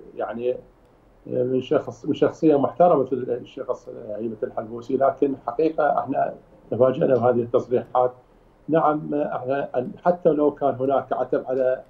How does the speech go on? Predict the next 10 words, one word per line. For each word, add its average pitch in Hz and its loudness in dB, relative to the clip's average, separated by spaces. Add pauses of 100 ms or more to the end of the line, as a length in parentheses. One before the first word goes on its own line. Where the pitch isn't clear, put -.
(500)
آه، 127 0
السيد 127 4
العبادي، 117 0
يكون 127 2
عتب 139 2 (300)
محب، 160 2 (640)
عتب، 139 2 (140)
آه، 123 2 (480)
ضمن، 143 -2
آه، 131 0